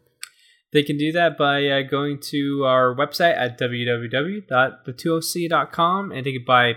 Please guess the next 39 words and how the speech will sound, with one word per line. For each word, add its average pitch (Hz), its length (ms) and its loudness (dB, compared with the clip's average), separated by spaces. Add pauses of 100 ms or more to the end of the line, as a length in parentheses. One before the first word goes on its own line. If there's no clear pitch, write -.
(640)
stickers, 147 720 -6 (240)
t-shirts, 175 680 -8 (680)
and, 127 500 -2
uh, 123 440 2 (200)
if - 200 -18
they 147 300 0
heard 170 220 2
something 170 300 -6
that 156 120 -4
we 156 60 -10
talked 165 300 -4
about 147 300 2
on 139 140 -2
the 135 80 -8
show, 196 320 -2
they 170 100 -4
can 120 240 -10
click 147 240 -6
on 123 240 -4 (1000)
any 170 180 2
of 190 100 0
the 180 100 -4
links 190 280 -4
on 165 140 -2
our 143 100 0
show 196 360 -2
notes 151 680 -6 (280)
to 147 80 -8
make 147 200 -4
a 135 100 -14
purchase 165 420 -2
on 131 240 -6
Amazon. 175 640 -4
It 151 100 -10
gives 127 240 -6
us 127 160 -8
a 143 40 -6
little 120 200 -6
kickback. 175 440 -4